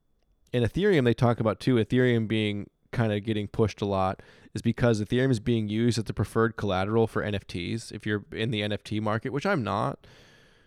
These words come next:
I do think that N F Ts are gonna serve something in the future. I look at more of, is it like, um,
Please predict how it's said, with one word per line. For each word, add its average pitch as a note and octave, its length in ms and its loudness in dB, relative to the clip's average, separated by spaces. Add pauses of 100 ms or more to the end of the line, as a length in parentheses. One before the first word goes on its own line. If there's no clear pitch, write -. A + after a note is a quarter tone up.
(160)
I A2 80 -2
do C3 220 2
think C#3 260 0
that A#2 140 0
N A#2 100 -2
F A2+ 100 -4
Ts A2+ 240 -2
are A2+ 60 -2
gonna G#2+ 180 -4
serve G#2+ 240 -4
something A2 240 -4
in A2 80 -2
the G2 80 -6
future. G2+ 460 -4
I C#3 80 -2
look G#3 240 -4
at E3 100 -2
more B2+ 240 0
of, A#2 120 2
is G#2 120 -2
it G#2+ 140 -4
like, G#2+ 320 -4
um, F#2 840 -4